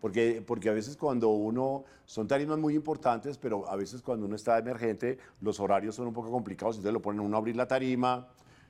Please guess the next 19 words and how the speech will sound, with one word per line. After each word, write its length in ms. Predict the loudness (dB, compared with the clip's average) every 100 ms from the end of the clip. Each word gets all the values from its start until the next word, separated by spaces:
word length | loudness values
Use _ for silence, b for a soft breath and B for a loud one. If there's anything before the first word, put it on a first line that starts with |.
| b _ _
Puede 160 | 4 4
hacer 260 | 4 0
que 80 | 2
haya 180 | 4 4
diez, 440 | 4 6 6 4
quince 260 | 0 -2 0
personas, 460 | 0 0 0 0 2
pero 220 | 2 4
puede 160 | 2 0
hacer 160 | 0
que 100 | -4
termine 540 | 0 0 2 2 0 -2
en 100 | 0
doscientas 460 | 0 0 0 0
personas 420 | 0 0 2 2
porque 220 | 2 0 0
se 100 | 0
enganchan. 560 | 0 0 0 -6 -10 -14 b b
Ahora, 420 | 0 4 4 2